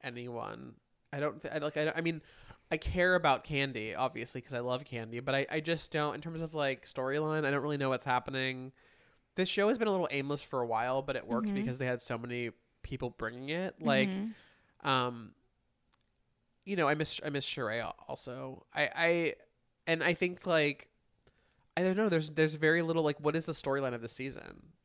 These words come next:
Speaker 2: I don't think there has one. I think that any storyline that they've gotten is related to Portia.
Speaker 1: Which is so, like, who cares? You know, like, it's like, I don't want Phaedra to come back because, like, I feel like what she did was unforgivable.
Speaker 2: Mm-hmm.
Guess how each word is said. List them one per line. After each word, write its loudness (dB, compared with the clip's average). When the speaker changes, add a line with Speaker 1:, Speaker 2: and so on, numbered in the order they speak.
Speaker 2:
I 0
don't 0
think -2
there 0
has -2
one. 0
I 2
think -2
that 2
any 0
storyline 0
that -6
they've -6
gotten 0
is -4
related -4
to -4
Portia. 0
Speaker 1:
Which 6
is 6
so, 6
like, 2
who -2
cares? -2
You -2
know, 6
like, 2
it's 0
like, 4
I 4
don't 4
want 0
Phaedra -2
to -2
come -6
back -2
because, -8
like, -2
I -8
feel -4
like -4
what -6
she -10
did -4
was -8
unforgivable. -2
Speaker 2:
Mm-hmm. -2